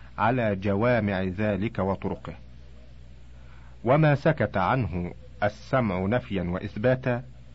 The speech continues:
ولم يكن في العقل ما يثبته ولا ينفيه، سكتنا عنه فلا نثبته ولا ننفيه.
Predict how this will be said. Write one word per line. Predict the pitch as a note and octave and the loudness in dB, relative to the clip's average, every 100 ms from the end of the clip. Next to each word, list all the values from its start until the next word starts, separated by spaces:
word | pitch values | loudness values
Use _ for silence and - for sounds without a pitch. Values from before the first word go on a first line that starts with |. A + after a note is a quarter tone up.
| - | -4
ولم | G2 G2 F#2 | 0 2 2
يكن | F#2+ B2+ A#2+ G2 | 2 0 0 -2
في | - | -2
العقل | F#2+ F2 G2 B2 G2+ F#2 | -2 2 0 0 -4 -2
ما | A2 B2 | 0 0
يثبته | G2+ F#2 - G#2+ B2 G2 F2 | -2 -4 -4 -4 -2 -4 -4
ولا | F#2 F2 A2+ G#2+ F#2+ | -4 0 2 2 0
ينفيه، | G2 G2 F#2+ B2 C3 B2+ - - - - - - - | 0 -2 -2 -2 -2 -4 -10 -16 -18 -16 -16 -18 -16
سكتنا | - G#2 D#3 D#3 A2+ G2+ F#2 | 0 2 2 0 2 0 2
عنه | A#2 B2+ - - - - - | 2 0 -4 -14 -18 -18 0
فلا | B2 B2+ A2 F#2+ | 2 4 4 4
نثبته | A2 - G#2 B2 B2+ G#2 A2 A#2 - G#2+ | 0 -2 -2 -2 0 -2 0 -2 -4 0
ولا | A#2 A2 F#2+ | 2 2 2
ننفيه. | F#2 F2 - D2+ | 0 -4 -8 -10